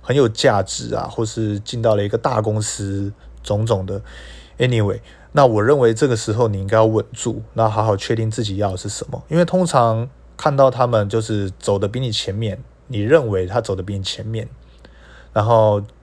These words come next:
你可能会有羡慕的感觉，会觉得说，“诶，他们这样好好，我是不是还在原地踏步？”然后难免会跟他比较，然后这时候你内心的阴暗面就会出来，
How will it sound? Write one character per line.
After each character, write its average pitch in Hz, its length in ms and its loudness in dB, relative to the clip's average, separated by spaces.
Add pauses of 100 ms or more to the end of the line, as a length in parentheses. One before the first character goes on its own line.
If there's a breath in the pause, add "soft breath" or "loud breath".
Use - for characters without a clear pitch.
(760 soft breath)
你 110 120 -2
可 110 120 -4
能 101 120 0
会 104 520 4
有 98 200 0
羡 - 320 0
慕 120 220 0
的 98 100 -2
感 107 180 -6
觉， 123 300 -12 (960 soft breath)
会 135 160 2
觉 110 140 0
得 104 80 2
说 117 140 0
，“诶， 131 100 0
他 139 160 -2
们 123 100 -4
这 131 80 0
样 113 80 2
好 101 160 0
好， 101 160 2
我 92 160 -2
是 120 140 -4
不 120 80 -6
是 123 80 -4
还 110 80 2
在 117 100 4
原 98 160 -2
地 104 100 -2
踏 101 240 -6
步？” 107 200 -8 (100)
然 104 80 0
后 117 60 2
难 113 180 -2
免 127 160 -4
会 110 140 -2
跟 113 120 -6
他 101 140 -4
比 - 260 -12
较， - 160 -6 (520)
然 113 100 4
后 120 80 2
这 156 160 2
时 127 140 -2
候 127 200 4
你 107 120 -2
内 131 200 -2
心 - 160 -6
的 113 120 0
阴 117 180 -4
暗 113 100 2
面 113 160 -2
就 104 120 0
会 98 100 0
出 113 240 -8
来， - 200 -12